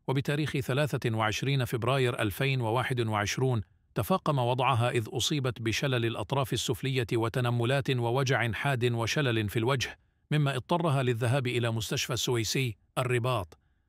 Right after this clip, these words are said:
وتم تشخيص حالتها هناك بإصابتها بمتلازمة جيلان باري. ثم بعد ذلك تمت معاينتها من طرف طبيب مختص، وشخص حالتها أنها تعاني من شلل الوجه المزدوج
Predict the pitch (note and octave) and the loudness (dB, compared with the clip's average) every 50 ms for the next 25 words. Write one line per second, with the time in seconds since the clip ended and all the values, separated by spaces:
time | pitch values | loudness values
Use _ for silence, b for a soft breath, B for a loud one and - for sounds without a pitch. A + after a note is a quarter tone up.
0 | _ - C#3+ B2+ - G#3 G3+ F#3+ - E3+ C#3 - - E3 - - C3+ - - B2 | _ -6 -4 -2 0 0 0 0 0 -2 -2 0 0 0 -2 -2 -2 0 0 0
1 | B2 C#3+ - D3 A#2+ B2+ C3 A2 B2+ B2+ C3+ D3 - C3+ A#2 B2 A#2+ A#2 - - | 0 0 0 0 0 0 2 0 0 0 -2 -2 -2 -2 -2 0 0 0 -2 -2
2 | A#2+ A#2+ C#3+ - E3+ C3 B2 C3+ B2 B2 A#2+ A#2+ A#2+ - C3 A#2 A#2 A2+ G#2+ C3+ | -2 -2 -2 -2 0 0 0 0 0 0 0 -2 -2 -2 -2 -2 0 0 0 0
3 | C#3 C3 A#2+ - C3 A#2+ G#2+ G2 A#2 A#2 B2+ B2+ B2 A2+ A#2+ A#2 A#2 G#2 E2+ - | -2 -2 -2 -2 -2 -2 0 0 0 0 2 0 0 0 0 2 0 0 -2 -4
4 | _ _ _ _ _ _ _ _ _ _ _ - - D#3 C#3 C3 A#2+ B2 A#2 A2 | _ _ _ _ _ _ _ _ _ _ _ -4 -2 -2 0 0 0 0 0 0
5 | A2 G#2 C#3 C#3+ C3 B2+ B2 - - _ _ _ _ _ - - F#3+ F3+ D3 - | 0 0 0 0 0 0 -2 -4 -8 _ _ _ _ _ -2 0 0 0 0 0
6 | D#3+ C3+ B2 B2+ B2 A#2+ B2 C#3 C#3+ - C#3 A#2+ B2+ A#2+ A2+ A2 G#2+ - C#3 C3 | 0 2 2 2 2 0 0 -2 0 0 0 0 0 0 -2 -2 -2 -2 -2 -2
7 | A2+ - B2+ - A#2 A2 B2+ B2+ B2 B2 A#2 A2 - - - C3+ C3+ - - - | -2 -4 -2 -2 -2 -2 0 0 0 0 -2 -2 -4 -2 -2 0 0 0 -4 -6
8 | _ _ _ _ _ _ _ _ - - D3+ - G3+ - - F3+ D3 - B2+ - | _ _ _ _ _ _ _ _ -6 -2 -2 -2 -2 -2 -2 -2 0 0 0 0
9 | C#3 A#2+ C#3+ E3 - D#3+ C3 C#3+ C#3+ - B2+ C3+ C3 B2+ C3+ - C#3 B2+ A#2 C3+ | 0 0 0 0 0 2 2 2 0 -2 -2 0 0 0 0 0 0 0 0 0
10 | D3+ D3+ C3+ B2+ A#2 A2+ A2 - - D3+ C3+ B2 A2+ G#2+ G#2 A2+ C3+ C3 A#2+ B2 | 0 0 0 0 0 -2 -2 -2 -2 0 0 2 2 2 2 2 0 2 2 2
11 | A#2 A2 A2 A#2 G#2 G#2 C3 C3 C3 B2 A#2+ G#2 | 2 2 0 0 0 0 2 2 2 2 0 -2